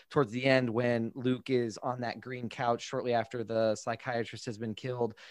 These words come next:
and he's down towards the bottom of the frame, and there's this dar-,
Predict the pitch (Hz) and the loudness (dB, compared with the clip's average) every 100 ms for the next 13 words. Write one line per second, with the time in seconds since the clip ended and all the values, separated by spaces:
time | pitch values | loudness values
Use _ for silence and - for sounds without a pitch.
0 | - 110 107 160 175 123 156 143 135 135 | -12 -10 -4 -2 -2 2 6 6 4 0
1 | 117 117 107 123 135 131 113 117 - 135 | 0 -2 6 8 8 4 -2 -6 -2 0
2 | 127 117 113 - - - 120 123 120 127 | 0 -2 -4 -10 -20 -10 -6 -6 -6 -4
3 | - 135 | 2 2